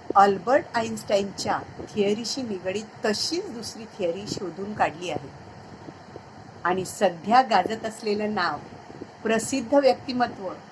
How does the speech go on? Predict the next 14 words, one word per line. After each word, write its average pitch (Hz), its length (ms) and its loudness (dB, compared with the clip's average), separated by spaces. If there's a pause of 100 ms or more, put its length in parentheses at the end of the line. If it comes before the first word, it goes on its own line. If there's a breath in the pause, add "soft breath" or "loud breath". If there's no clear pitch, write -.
(420)
आयपीएस 202 600 4
ऑफिसर 226 560 0 (180)
श्री 208 280 -2
विश्वास 196 800 0
नांगरे 165 460 -6
पाटील, - 1120 -10
नॅस्कोम 190 640 2 (560)
म्हणजेच 214 500 4 (260)
National 175 460 0 (120)
Association 202 760 -4 (220)
of 185 300 0
Software 208 800 0 (540 loud breath)
and 208 260 4
Service 208 520 0